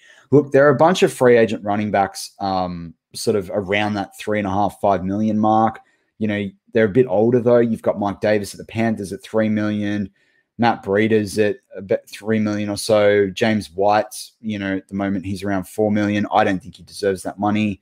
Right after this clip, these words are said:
Tevin Coleman, but Tevin Coleman doesn't necessarily fit what we like to do at the running back position. My big smoky, and we talked about it a few weeks ago, I think Mark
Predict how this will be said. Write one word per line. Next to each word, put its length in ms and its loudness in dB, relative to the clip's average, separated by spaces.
Tevin 320 0
Coleman, 520 4
but 120 -2
Tevin 280 0
Coleman 300 -2
doesn't 240 -4
necessarily 400 -6
fit 360 -8
what 160 -8
we 100 -4
like 200 -6
to 80 -12
do 80 -4
at 60 -6
the 80 -10
running 300 2
back 240 0
position. 480 -4
My 200 4
big 200 2
smoky, 420 4
and 80 4
we 80 2
talked 260 -2
about 160 4
it 80 0
a 40 -6
few 220 -4
weeks 300 -2
ago, 300 -2
I 80 -2
think 180 -14
Mark 280 -4